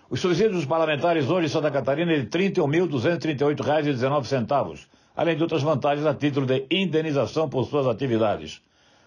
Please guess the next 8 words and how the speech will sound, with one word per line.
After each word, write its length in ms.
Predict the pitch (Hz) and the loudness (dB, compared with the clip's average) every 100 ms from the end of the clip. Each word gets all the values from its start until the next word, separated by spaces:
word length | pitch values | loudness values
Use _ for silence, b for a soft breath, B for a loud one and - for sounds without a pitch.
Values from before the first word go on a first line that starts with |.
| b | b
Os 120 | 95 | -4
que 100 | - | 0
exercem, 960 | 156 123 143 113 135 123 117 110 107 95 117 135 - - | 0 2 0 0 0 2 4 2 0 -4 -4 -4 -4 -2
eh, 160 | 117 | 0
cargos 380 | 101 135 113 101 | 0 0 0 0
administrativos 720 | 120 113 127 165 147 175 180 | 0 0 0 0 0 0 0
terão 180 | 143 170 | 0 2
agora 380 | 151 135 147 139 | 2 2 2 -2